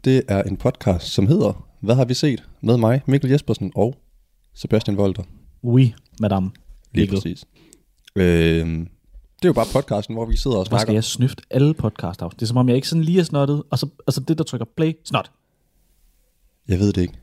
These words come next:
Speaker 1: Jeg tror, det er lidt ligesom, når man tænker, "Nu skal jeg sove."
Speaker 2: Ja, så kan man ikke få
Speaker 1: Så
Speaker 2: luft
Speaker 1: skal man
Speaker 2: ud
Speaker 1: ikke
Speaker 2: af
Speaker 1: få
Speaker 2: det.
Speaker 1: luft. Nej.
Speaker 2: Nej.
Speaker 1: Øhm, apropos at sove,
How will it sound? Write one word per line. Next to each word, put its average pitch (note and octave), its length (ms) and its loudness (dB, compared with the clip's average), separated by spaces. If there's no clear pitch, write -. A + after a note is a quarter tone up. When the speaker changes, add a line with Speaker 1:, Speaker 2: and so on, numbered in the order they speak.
Speaker 1:
Jeg G2+ 100 2
tror, - 140 0
det G#2+ 80 4
er G2 60 -2
lidt G#2 100 0
ligesom, G#2+ 220 -4
når F2+ 80 0
man F2 120 -2
tænker, F2+ 300 0
"Nu A2+ 100 0
skal G#2+ 200 0
jeg F#2 100 2
sove." F2+ 360 -2
Speaker 2:
Ja, A2 120 0
så A#2+ 80 -8
kan A#2+ 100 -6
man A2 40 -2
ikke G#2+ 120 -6
få A#2+ 80 0
Speaker 1:
Så G#2 60 0
Speaker 2:
luft F#2+ 120 -2
Speaker 1:
skal F#2+ 120 -6
man G#2 60 -2
Speaker 2:
ud G2 60 -2
Speaker 1:
ikke E2+ 100 -2
Speaker 2:
af - 60 -6
Speaker 1:
få - 60 -12
Speaker 2:
det. - 120 -18
Speaker 1:
luft. - 0 -
Nej. G#2 220 0
Speaker 2:
Nej. F2+ 220 2
Speaker 1:
Øhm, E2 180 -2
apropos G#2+ 440 2
at G2 60 0
sove, F2+ 320 0